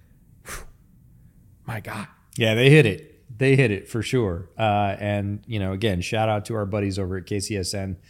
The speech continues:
Speaker 2: Uh, we know most of those guys and have for a while on the football side, and they were extremely high on last year's draft. A lot of people called them homers.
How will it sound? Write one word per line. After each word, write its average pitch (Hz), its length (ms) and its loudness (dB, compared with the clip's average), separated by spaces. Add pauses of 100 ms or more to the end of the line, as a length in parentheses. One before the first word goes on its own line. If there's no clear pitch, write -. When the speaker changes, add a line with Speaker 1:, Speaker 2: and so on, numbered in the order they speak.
(360)
Speaker 2:
Uh, 87 300 -2
we 98 160 0
know 101 100 2
most 95 280 0
of - 40 -20
those 95 160 -2
guys 107 320 0
and 92 80 -4
have 104 220 -2
for 104 100 -4
a 98 60 0
while 113 320 2
on 113 60 -6
the 95 80 -6
football 131 340 -2
side, 127 460 0
and 101 500 -2
they 139 140 6
were 165 180 4
extremely 147 640 2
high 127 260 2
on 120 120 0
last 120 300 -4
year's 117 160 -4
draft. 123 420 -4
A - 20 -10
lot 107 120 -4
of 104 80 -10
people 110 200 -10
called 120 220 -4
them 107 80 -2
homers. 117 480 -2